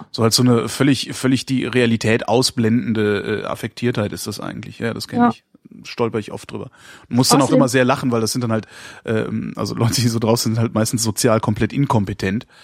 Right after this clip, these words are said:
Speaker 2: Ja.
Speaker 1: Wo ich mir denke, <laughs> okay, look, look where it got you. <laughs>
Speaker 2: Ja.
Speaker 1: Das ist halt
Speaker 2: Ja.
Speaker 1: irgendwie, ja.
Speaker 2: Naja, und Arroganz ist ja generell ein, ein, ähm, Merkmal von Menschen,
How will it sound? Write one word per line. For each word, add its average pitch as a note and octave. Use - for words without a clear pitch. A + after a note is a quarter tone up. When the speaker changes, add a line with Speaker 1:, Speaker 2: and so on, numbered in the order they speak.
Speaker 2:
Ja. A3+
Speaker 1:
Wo A2+
ich -
mir A2+
denke, G2+
<laughs> -
okay, G#2+
look, A2+
look C3+
where A#2+
it A2
got B2+
you. G#2
<laughs> -
Speaker 2:
Ja. A#3
Speaker 1:
Das -
ist C4
halt A3
Speaker 2:
Ja. F#3
Speaker 1:
irgendwie, C#3
ja. -
Speaker 2:
Naja, A3+
und A3
Arroganz A3+
ist A#3+
ja A3+
generell A3
ein, G3+
ein, G3
ähm, F#3
Merkmal A3
von G3+
Menschen, G#3